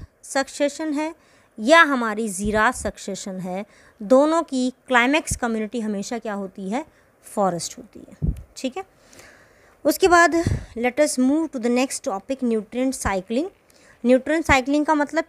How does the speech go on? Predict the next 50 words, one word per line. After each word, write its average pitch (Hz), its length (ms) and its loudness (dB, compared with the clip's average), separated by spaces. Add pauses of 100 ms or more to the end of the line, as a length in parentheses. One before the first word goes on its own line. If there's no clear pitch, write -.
कि 302 160 -2
जो 254 220 4
नेचर 247 340 2
में 262 120 0
साइकिल 233 400 -4
चलती 226 300 -8
हैं, 262 100 -4
तो 254 100 -2
आप 214 160 -6
लोगों 214 160 -6
ने 220 80 -4
नाइन्थ 214 320 -4
स्टैंडर्ड 233 340 -4
के - 100 -10
अंदर 214 220 -4
भी 214 80 -2
कर 196 200 -4
रखा 196 220 -2
है 196 120 0
कि 208 140 -10
भाई 208 100 -4
नेचर 196 340 -6
के 202 120 -10
अंदर 196 200 -2
हमारी 196 340 2 (440)
कार्बन 208 300 4
साइकिल 202 440 0
है, 196 300 2 (400)
अ, 196 120 -4
नाइट्रोजन 220 480 2
साइकिल 202 420 2
है, 190 340 2
ऑक्सीजन 240 400 0
साइकिल 202 440 0
है, 226 280 0
डिफरेंट 254 300 2
साइकिल्स 202 420 0
चलती 202 320 -2
हैं। 269 120 -2 (520)
तो 269 340 6
सबसे 285 320 0
पहले 302 200 2
तो 302 80 0
हम 302 100 2
देखते 262 280 2
हैं 294 120 0
कि 302 240 -2
साइकिल 262 420 2
के 294 120 -6
अंदर 226 440 0